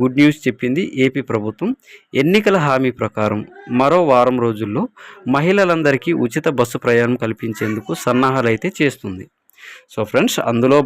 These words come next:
భాగంగానే మంత్రి రాంప్రసాద్ రెడ్డి ఆర్టీసీ అధికారులతోటి సమీక్ష నిర్వహించడం జరిగింది.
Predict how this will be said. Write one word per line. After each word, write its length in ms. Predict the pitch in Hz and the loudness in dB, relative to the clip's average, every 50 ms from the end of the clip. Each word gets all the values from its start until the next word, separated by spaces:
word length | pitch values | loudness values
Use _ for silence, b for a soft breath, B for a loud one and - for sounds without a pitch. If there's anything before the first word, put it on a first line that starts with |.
| 123 | 4
భాగంగానే 560 | 117 113 113 113 117 113 117 117 117 127 202 320 392 - _ B B B B B B B B - 123 127 | 2 2 2 0 -2 -2 0 0 2 2 2 2 0 -2 _ B B B B B B B B -4 0 0
మంత్రి 320 | 131 143 170 - 233 226 220 170 143 | 0 0 0 0 2 4 4 4 4
రాంప్రసాద్ 580 | 131 131 147 143 135 131 - - 131 123 113 117 110 | 2 2 0 0 -2 -2 -2 0 0 0 0 0 -2
రెడ్డి 240 | 107 104 120 185 262 339 - _ _ _ - 139 139 | -2 -4 -4 -4 -4 -6 -6 _ _ _ -2 0 2
ఆర్టీసీ 460 | 139 - - - 196 190 185 - 214 208 - 135 | 2 0 0 -2 -4 -2 -2 -2 -2 0 0 0
అధికారులతోటి 720 | 131 120 127 - 127 123 120 120 117 117 - 123 117 - 208 | 0 0 0 0 0 0 2 2 0 0 -2 -4 -6 -4 -6
సమీక్ష 380 | 208 - 127 117 120 117 - - 175 185 160 | -4 -4 -2 -2 -2 -4 -4 -4 -2 0 0
నిర్వహించడం 480 | 123 117 117 113 110 104 - 127 139 135 113 107 | 2 2 2 0 0 -2 -4 -4 -4 -4 -4 -4
జరిగింది. 360 | 107 104 98 101 95 92 | -6 -8 -8 -12 -14 -16